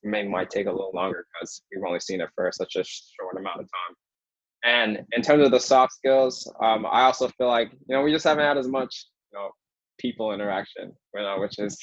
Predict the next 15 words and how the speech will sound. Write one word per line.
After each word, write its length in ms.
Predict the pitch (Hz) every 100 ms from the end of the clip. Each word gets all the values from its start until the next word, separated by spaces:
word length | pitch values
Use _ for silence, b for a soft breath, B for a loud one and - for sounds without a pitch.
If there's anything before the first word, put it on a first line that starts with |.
| -
<laughs> 460 | - - - - -
which 180 | 113 -
is 80 |
unfortunate, 800 | 131 127 - 127 123 113 110 92 -
and 180 | 104 107
it's 300 | 101 104 -
a 60 |
big 280 | 101 120 113
shift 320 | - 113 107
in 160 | 107 104
how 260 | 117 107 104
we, 200 | 104 98
uh, 380 | 98 95 90 95 - _
how 120 | 95 98
we've, 240 | 101 92